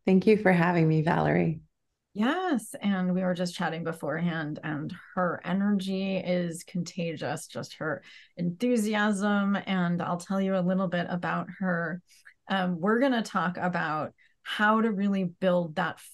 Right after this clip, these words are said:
Speaker 2: full body confidence. And I'm excited to interview Jennifer because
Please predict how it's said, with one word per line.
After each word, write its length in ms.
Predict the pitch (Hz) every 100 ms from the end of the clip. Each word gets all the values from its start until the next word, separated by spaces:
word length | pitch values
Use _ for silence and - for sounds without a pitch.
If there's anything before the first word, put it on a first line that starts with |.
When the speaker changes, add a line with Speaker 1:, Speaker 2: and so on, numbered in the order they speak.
| -
Speaker 2:
full 460 | 196 185 175 180 -
body 460 | 175 165 160 156
confidence. 840 | - 165 143 - - - 180 - - - - _ -
And 280 | 190 185
I'm 180 | 180 196
excited 380 | 202 - 294 440
to 140 | 349 226
interview 340 | 214 190 190
Jennifer 460 | 165 156 175 165 165
because 520 | 175 - 175 175